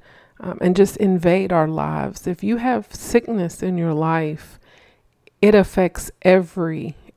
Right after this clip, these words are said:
area. It affected our finances. It affected our social interaction.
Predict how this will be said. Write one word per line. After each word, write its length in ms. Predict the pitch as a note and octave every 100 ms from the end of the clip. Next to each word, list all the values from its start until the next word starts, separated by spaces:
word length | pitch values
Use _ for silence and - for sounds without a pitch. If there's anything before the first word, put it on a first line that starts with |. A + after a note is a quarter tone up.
| -
area. 580 | D3 B2+ B2+ F3+ F#3 F3+
It 200 | F#3 F3
affected 560 | E3+ - F3+ _ F3+
our 160 | F3 D#3+
finances. 1120 | - F3+ F#3 F#3 F3 E3+ E3 - - - - - - - _ _ -
It 160 | F3+
affected 580 | E3 D3+ - D3+ - E3
our 140 | D#3+ D#3
social 640 | - G3 F#3 - - E3 F3
interaction. 1080 | E3 D3+ - D3+ - - - - F3 -